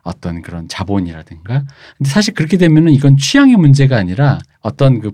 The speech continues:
폭-, 폭력적인 어떤 시도가 돼요. 근데 물론 그 사람들이, 귀족들이 굳이 서민들을 축출하려고 하지는 않았겠지만 아무래도 서민들 없이 우리들만의 공간에서 편안하게 있고 싶겠죠. 근데 이제 사실 이게 사람 본령인 게, 아니, 힙합 좋아하는 사람들이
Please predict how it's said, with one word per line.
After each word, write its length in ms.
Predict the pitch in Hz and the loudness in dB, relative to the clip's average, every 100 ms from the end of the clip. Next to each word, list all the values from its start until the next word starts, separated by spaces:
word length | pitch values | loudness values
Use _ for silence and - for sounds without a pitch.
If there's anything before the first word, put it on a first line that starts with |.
| - | -6
폭-, 260 | 233 - | -6 -6
폭력적인 680 | - 285 370 370 - 143 104 | 2 2 2 -2 -2 0 0
어떤 200 | 87 - | -4 -8
시도가 460 | 90 - 190 170 143 | -10 -2 0 2 0
돼요. 200 | 139 78 | -2 -2
근데 140 | 113 | 2
물론 280 | 135 170 165 | 4 4 2
그 160 | 139 127 | -2 -4
사람들이, 680 | 139 175 190 170 160 175 139 - - _ | 0 2 2 0 0 0 -2 -6 -20 _
귀족들이 840 | - 135 214 190 160 160 147 90 - _ _ | 0 2 2 0 0 2 0 -2 -6 _ _
굳이 340 | - 143 226 | -2 2 2
서민들을 520 | 226 254 233 214 196 | 4 4 4 2 -2
축출하려고 600 | 190 - - 285 262 220 | -4 -6 0 2 2 0
하지는 280 | 247 254 202 | -2 0 0
않았겠지만 840 | 92 110 110 - 104 143 131 90 95 _ - | 0 0 -4 -4 0 2 2 -2 -8 _ -6
아무래도 600 | 107 185 226 160 180 196 | 2 2 2 0 0 -2
서민들 520 | 196 - 254 262 247 202 | -4 2 4 4 4 0
없이 280 | 139 - | -2 -2
우리들만의 640 | 139 117 180 185 185 180 165 | -4 -2 -4 -2 -2 -2 -4
공간에서 420 | - 120 123 120 131 | -4 -2 -2 -2 -4
편안하게 500 | 220 233 226 202 147 | -4 -2 -2 -2 -2
있고 240 | - 135 | -2 -2
싶겠죠. 420 | 139 - 139 139 | -2 0 -2 0
근데 180 | 107 147 | -2 0
이제 120 | 151 | 0
사실 280 | 143 185 185 | 0 0 0
이게 100 | 139 | 0
사람 300 | 135 185 185 | 0 0 -2
본령인 500 | 139 107 107 139 120 | -2 0 2 4 4
게, 240 | 85 85 95 | 0 -8 -8
아니, 160 | 123 | -4
힙합 300 | 160 - 254 | -4 -4 -6
좋아하는 160 | - 196 | -2 -2
사람들이 560 | 175 160 135 117 113 | -2 -2 -2 -2 -4